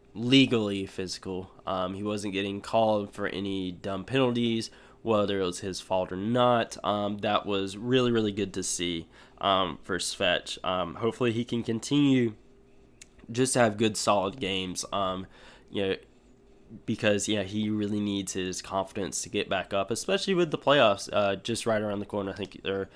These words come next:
a little, about a month away now, um, and you're gonna need everyone to be on the same page, and because this playoffs is gonna be rough.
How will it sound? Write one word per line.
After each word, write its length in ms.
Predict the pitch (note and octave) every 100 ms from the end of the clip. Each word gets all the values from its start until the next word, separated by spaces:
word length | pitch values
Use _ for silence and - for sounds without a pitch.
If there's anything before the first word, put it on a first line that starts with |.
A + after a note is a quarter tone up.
| - - - -
a 60 | G#2+
little, 540 | B2+ C3 B2+ B2 - - _ _ - -
about 220 | A2+ C#3
a 40 |
month 300 | C3 A#2+ A#2+
away 380 | B2+ A2 G#2+ G#2+
now, 440 | G#2+ G#2 G#2+ G#2 -
um, 280 | G#2+ G#2+ G#2+
and 140 | G#2+
you're 100 | A2
gonna 220 | A#2 A#2+
need 340 | A2+ A2 G#2+ -
everyone 800 | G#2+ A2 G#2+ G#2+ G#2+ G#2+ G#2 G#2
to 180 | - G#2
be 400 | G2+ F#2+ F#2+ - - - -
on 200 | A2 G#2+
the 80 | G2
same 300 | - G2+ F#2
page, 600 | A2+ A#2+ B2 B2 A#2 - - - -
and 460 | G#2+ G#2 F#2 F#2+ - A2
because 420 | G#2 G#2+ G2+ F#2
this 240 | G2+ G2+
playoffs 400 | - G#2+ G#2 G2+
is 220 | G2 G2+ F#2+
gonna 220 | G#2+ A#2+
be 120 | A#2+
rough. 420 | A#2 A#2+ G#2 -